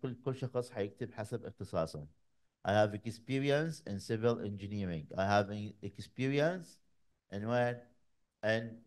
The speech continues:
in computer science"، في علوم الحاسوب. "Problem solving"، حل المشاكل، هاي بشكل عام أقدر أستخدمها دائما. "Problem solving"، بحل المشاكل.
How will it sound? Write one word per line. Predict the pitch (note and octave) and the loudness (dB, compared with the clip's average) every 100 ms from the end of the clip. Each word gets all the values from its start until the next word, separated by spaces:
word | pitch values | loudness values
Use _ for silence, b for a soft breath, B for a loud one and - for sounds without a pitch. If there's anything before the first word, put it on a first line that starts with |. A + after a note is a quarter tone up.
| _ _ _ _ _ G#2 | _ _ _ _ _ -10
in | G#2 | -4
computer | A#2 G#2+ A#2 C3+ C3 B2+ | -2 -2 0 0 4 2
science"، | B2 B2+ A#2 F2+ D#2+ D#2 | 2 2 4 2 -4 -10
في | - F2 | -10 -6
علوم | G2 A#2 | -4 -4
الحاسوب. | A2 G#2+ F#2 - E2+ C2+ _ _ _ _ _ _ _ - | -4 -2 -2 -2 -8 -8 _ _ _ _ _ _ _ 2
"Problem | C3 C#3 C#3 C#3 | 6 6 2 -6
solving"، | - C#3 C3 G2+ E2+ E2 | 2 6 6 4 -2 -2
حل | A2 | 0
المشاكل، | A#2 A#2 G#2+ B2 G#2+ G2+ G2 | 0 -2 -2 2 2 2 0
هاي | A2+ | 0
بشكل | A2+ - A2 | -2 -8 -4
عام | G#2 G2 | -4 -4
أقدر | F#2+ F2+ | -4 -6
أستخدمها | C2+ - E2+ E2 E2 | -8 -8 -10 -8 -6
دائما. | E2 C#2+ D#2+ D#2 - _ _ _ _ _ | -6 -8 -10 -12 -14 _ _ _ _ _
"Problem | B2 A#2+ B2 A#2 | 2 2 0 -4
solving"، | - A#2+ A2+ F#2+ E2+ | 0 2 2 -2 -8
بحل | E2+ - | -6 -2
المشاكل. | G#2 G2+ F#2+ A2 G2 F#2 D2+ | -2 -2 -4 0 0 0 -8